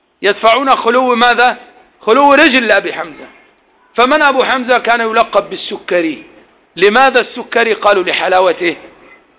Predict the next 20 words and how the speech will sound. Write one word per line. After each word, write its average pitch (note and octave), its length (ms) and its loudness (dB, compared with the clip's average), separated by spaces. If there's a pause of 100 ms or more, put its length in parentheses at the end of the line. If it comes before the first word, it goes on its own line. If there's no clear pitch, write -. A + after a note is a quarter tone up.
(320)
لسانه، C3 960 -6 (920)
لحلاوة A3+ 720 2 (100)
لسانه". F3 680 -4 (1120)
ألم A3+ 240 -2
ترى E3 260 -6
كيف G#3+ 300 0
ضرب B3+ 360 4
الله B3 380 4
مثلا B3+ 520 0 (120)
كلمة C#4+ 720 -2
طيبة A#3+ 460 -2 (420)
كشجرة C4+ 540 2
إيه؟ B3 320 -2 (360)
طيبة C4+ 480 2
أصلها A3+ 400 0
إيه؟ A#3 240 -2 (380)
ثابت B3 580 2 (720)
وفرعها B3+ 680 2 (500)
في G#3+ 60 -16
السماء. G#3+ 680 -2